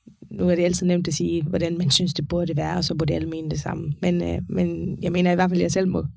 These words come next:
have lov til at holde det her. Øh, at, øh, det, som interesserer mig allermindst ved den her debat, det er, at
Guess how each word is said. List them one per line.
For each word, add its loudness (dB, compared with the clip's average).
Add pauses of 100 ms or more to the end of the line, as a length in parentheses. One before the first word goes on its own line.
have -2
lov 0
til -2
at 2
holde -2
det -2
her. -6 (580)
Øh, 2 (720)
at, -8
øh, -2 (580)
det, 2
som 2
interesserer 0
mig -4
allermindst -4 (380)
ved -2
den -2
her -6
debat, -4 (480)
det 2
er, 0 (560)
at -4